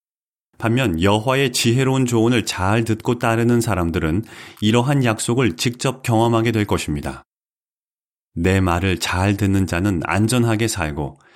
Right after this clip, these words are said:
재앙을 무서워하는 일 없이 평온하게 지낼 것이다." 잠언 일 장 삼십삼 절. 참 지혜를 따르면 유익합니다.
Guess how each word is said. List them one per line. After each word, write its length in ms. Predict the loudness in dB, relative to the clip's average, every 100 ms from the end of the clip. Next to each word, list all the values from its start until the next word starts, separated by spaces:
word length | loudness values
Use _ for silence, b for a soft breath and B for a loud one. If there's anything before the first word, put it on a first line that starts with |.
| b b
재앙을 440 | 0 2 2 2
무서워하는 640 | 2 2 2 2 2 2
일 120 | 2
없이 380 | 0 -2 -2 -2 -6 B
평온하게 680 | -8 -4 0 0 0 0 0
지낼 300 | 0 0 0
것이다." 460 | 0 -4 -4 -8 -12 _ _ _ _ _ _ _ _ _
잠언 360 | -6 -2 0 0
일 220 | 0 -2
장 260 | -2 -2 -2
삼십삼 720 | -2 -2 -2 -4 -4 -2 -2
절. 220 | -2 -8 -14 _ _ _ _ _ _ _ _ _ _ _ _ _ _ _ _ _ _ _ -8
참 320 | -4 0 2
지혜를 480 | 2 2 2 2 2
따르면 640 | 0 0 0 0 0 -4 0
유익합니다. 800 | 2 2 2 -4 -6 -8 -12